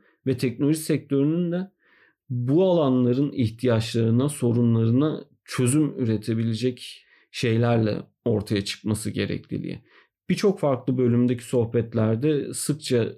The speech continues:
geldiğimiz noktalardan bir tanesi aslında bazı şeyleri hayata geçiremiyor olmamızın, bazı noktalarda dünyadaki medya girişimlerine ya da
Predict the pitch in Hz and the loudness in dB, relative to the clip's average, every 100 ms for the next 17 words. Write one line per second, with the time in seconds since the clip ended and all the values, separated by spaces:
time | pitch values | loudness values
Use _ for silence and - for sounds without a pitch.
0 | _ _ _ _ 139 123 117 113 113 123 | _ _ _ _ -4 0 2 2 2 2
1 | 120 120 113 - 113 113 113 117 123 135 | 2 0 0 0 0 0 0 2 2 0
2 | 120 110 104 110 - 170 - - - _ | 0 -2 -2 -4 -4 -8 -8 -20 -20 _
3 | - 127 117 139 135 147 156 - _ 123 | -4 -2 0 2 4 4 2 -2 _ -2
4 | 117 131 135 143 131 123 117 110 110 110 | 0 2 2 0 2 2 2 2 2 0
5 | 110 117 110 - 123 120 120 113 110 113 | 0 0 0 -2 -2 0 2 2 0 0
6 | 110 113 113 110 110 113 113 131 120 120 | -2 -2 0 0 0 0 0 2 0 0
7 | 123 120 117 120 113 120 113 113 120 120 | 0 2 2 0 0 2 2 2 2 0
8 | - 101 - - 123 117 110 113 113 110 | -2 -4 -10 -2 2 2 2 0 0 -2
9 | 101 110 107 107 107 107 101 104 - | -4 -4 -2 -2 -2 -2 -2 -4 -6